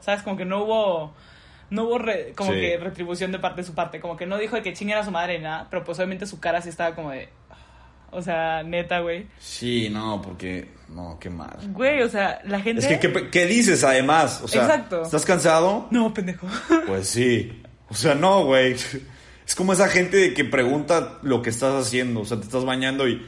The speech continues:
Speaker 2: "¿Te estás bañando?".
Speaker 1: Ajá, literal.
Speaker 2: No, pendejo. O sea, ¿estás comiendo? No, güey. O sea, pasa mucho, no sé, como que me causa conflicto la confianza de la entrevistadora, así de preguntarle así como compas de,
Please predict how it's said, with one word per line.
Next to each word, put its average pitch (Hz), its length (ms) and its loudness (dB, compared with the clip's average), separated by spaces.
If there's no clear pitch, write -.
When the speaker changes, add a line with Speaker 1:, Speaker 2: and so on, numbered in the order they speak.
Speaker 2:
"¿Te 147 80 4
estás 175 280 4
bañando?". 208 500 6
Speaker 1:
Ajá, 269 180 8
literal. 247 640 0
Speaker 2:
No, 123 300 2
pendejo. 117 640 2
O 117 40 -10
sea, 120 260 0
¿estás 160 280 0
comiendo? 220 720 2
No, 180 420 4
güey. 196 340 6
O 151 60 -2
sea, - 260 -6
pasa 143 200 2
mucho, 170 500 0
no 165 140 4
sé, 165 300 4
como 143 180 -2
que 139 120 0
me 131 340 2
causa 151 320 0
conflicto 143 460 -2
la 151 160 2
confianza 127 500 -2
de 139 60 0
la 131 60 0
entrevistadora, 104 680 0
así 117 180 -2
de 120 100 4
preguntarle 104 560 -2
así 113 160 -4
como 107 280 -6
compas 104 400 -2
de, 90 260 -6